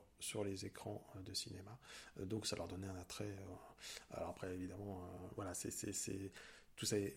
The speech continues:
assez anecdotique, mais il y a eu une diffusion des séries, euh, sur grand écran en fait, euh, dans, dans... puis qui s'est pas un peu prolongée,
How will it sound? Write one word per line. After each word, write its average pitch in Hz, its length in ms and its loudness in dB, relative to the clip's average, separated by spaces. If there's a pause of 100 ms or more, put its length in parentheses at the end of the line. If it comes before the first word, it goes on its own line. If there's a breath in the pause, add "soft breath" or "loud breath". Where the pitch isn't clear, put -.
assez - 180 4
anecdotique, 107 600 6
mais 113 120 8
il 139 180 6
y 113 80 12
a 107 60 12
eu 139 200 12
une 113 380 8
diffusion 120 680 8
des 107 120 8
séries, 123 640 8
euh, 95 320 6
sur 113 220 4
grand 107 200 4
écran - 400 0
en - 80 -4
fait, - 300 -6 (400 loud breath)
euh, 85 360 2 (340)
dans, 87 340 -2
dans... 87 400 -6
puis - 100 -6
qui - 220 -6
s'est - 100 2
pas 104 120 2
un 101 80 2
peu 113 140 4
prolongée, 113 640 6